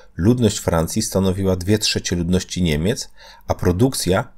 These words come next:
jedną trzecią produkcji niemieckiej. Czechosłowacja jednoznacznie deklarowała przyjaźń z Francją, ale była skłócona z Polską.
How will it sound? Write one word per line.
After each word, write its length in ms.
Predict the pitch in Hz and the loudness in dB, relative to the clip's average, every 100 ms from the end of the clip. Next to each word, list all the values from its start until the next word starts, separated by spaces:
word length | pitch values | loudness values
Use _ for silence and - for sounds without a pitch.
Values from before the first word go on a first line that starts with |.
| - 110 | -6 0
jedną 320 | 110 104 107 | 2 2 0
trzecią 360 | - 101 101 | 0 -2 -2
produkcji 500 | - 92 87 80 82 | -4 -4 -4 -6 -4
niemieckiej. 600 | 76 71 65 60 - - - - - - - - - - - - | -4 -4 -6 -10 -14 -18 -18 -20 -20 -20 -20 -20 -20 -20 -14 -4
Czechosłowacja 920 | 90 92 - 101 90 78 - 87 110 - - - | -2 0 -2 0 4 2 2 -4 -6 -12 -20 -8
jednoznacznie 800 | 87 113 135 123 98 107 - 104 | 2 4 4 2 2 2 2 -2
deklarowała 680 | 101 - 95 92 92 87 85 | -2 0 0 2 4 4 4
przyjaźń 540 | - 82 82 82 85 | 0 0 0 0 -2
z 140 | - | -4
Francją, 560 | - - 78 73 - 110 - - | -4 -2 -2 -2 -6 -8 -6 0
ale 200 | 104 101 | 2 4
była 200 | 90 92 | 2 2
skłócona 440 | - 95 101 110 | -2 -6 -2 -2
z 100 | - | -2
Polską. 500 | - 82 - - | 2 2 2 -6